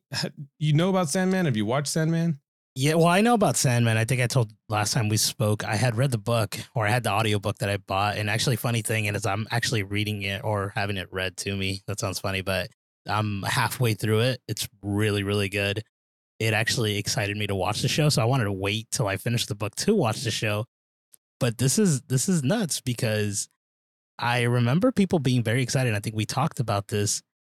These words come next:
Speaker 2: and I was not aware, Jason, that this show, 'cause I think, uh, y-, we'll get into it, right? That, you know, you said that it was an expensive show, and it's crazy. I, I had to look this up. I didn't know that this show was that <laughs> expensive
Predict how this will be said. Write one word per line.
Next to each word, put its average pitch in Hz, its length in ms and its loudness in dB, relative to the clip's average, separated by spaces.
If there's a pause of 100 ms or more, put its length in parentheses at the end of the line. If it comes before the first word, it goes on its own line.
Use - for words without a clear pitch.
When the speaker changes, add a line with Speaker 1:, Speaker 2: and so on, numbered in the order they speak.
(280)
Speaker 2:
and 113 400 2 (160)
I 143 180 2
was 139 260 4
not 120 340 4
aware, 113 380 2
Jason, 110 400 -2
that - 160 -2
this 123 160 2
show, 117 560 0 (520)
'cause 135 160 2
I 123 80 4
think, 143 260 0
uh, 110 380 2
y-, 110 180 -4
we'll 117 180 0
get 113 200 -2
into 135 320 0
it, 101 40 -2
right? 101 380 -2
That, 107 120 -6 (240)
you 104 160 -6
know, 101 80 -4
you 104 160 -2
said 101 280 -2
that 104 120 -2
it 104 40 0
was 104 140 -4
an 104 80 -8
expensive 107 540 -2
show, 113 340 -2 (360)
and 127 120 2
it's - 160 0
crazy. 139 520 0
I, 110 200 0
I 107 80 -2
had 135 180 0
to 147 80 -2
look 135 160 -2
this - 180 -4
up. 160 220 -2
I 120 120 2
didn't 151 240 2
know 120 400 2 (400)
that 113 140 -2
this 123 140 0
show 117 180 0
was 107 100 0
that 110 140 -2
<laughs> 113 60 -4
expensive 147 720 -2